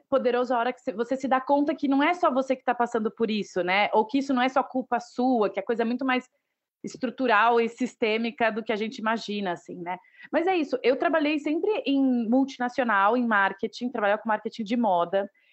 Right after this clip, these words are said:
e também tive aquele momento de, "Ah, isso não tá mais fazendo sentido pra mim, o que que eu quero fazer da minha vida", e lá,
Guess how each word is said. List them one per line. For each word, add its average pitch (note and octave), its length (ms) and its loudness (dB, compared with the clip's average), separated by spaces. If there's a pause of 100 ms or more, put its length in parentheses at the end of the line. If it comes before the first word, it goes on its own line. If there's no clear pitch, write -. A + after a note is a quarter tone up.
(100)
e G#3+ 60 -8
também C4+ 200 2
tive C#4 160 -2
aquele C#4+ 220 0
momento B3 480 0
de, G#3+ 360 -4 (680)
"Ah, E4 160 2
isso D4+ 160 0
não D4 80 2
tá D#4 80 2
mais C#4 120 2
fazendo C4 280 2
sentido A#3+ 440 -4
pra A3 160 0
mim, D#4 520 0
o - 20 0
que C#4+ 120 -4
que C4+ 80 -2
eu B3+ 40 2
quero B3+ 200 -2
fazer A3 200 -4
da G#3+ 80 -2
minha G3 200 -2
vida", C#4+ 540 0
e A3 60 0
lá, D4 420 0